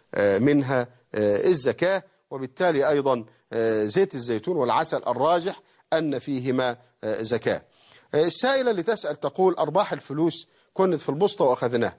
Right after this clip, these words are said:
وتقول: "إحنا أولاً ماذا نفعل بها؟" ومن سؤالها: "هل نعطيها لأختنا الفقيرة؟" الحقيقة الأموال الملوثة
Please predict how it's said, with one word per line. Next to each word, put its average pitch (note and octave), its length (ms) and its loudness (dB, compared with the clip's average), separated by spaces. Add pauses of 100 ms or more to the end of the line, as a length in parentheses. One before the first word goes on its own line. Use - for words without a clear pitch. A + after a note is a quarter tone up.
(1040)
وتقول: D#3 1000 2
"إحنا D#3+ 320 0
أولاً E3+ 460 2
ماذا D#3+ 640 0 (280)
نفعل D3 640 -2
بها؟" A#2+ 320 -4 (300)
ومن E3+ 500 2
سؤالها: D#3 560 2
"هل E3+ 340 -2 (380)
نعطيها D3 580 0
لأختنا C#3 500 -2
الفقيرة؟" C#3+ 500 -2
الحقيقة G#3+ 560 -2 (340)
الأموال D#3+ 480 2
الملوثة B2 640 0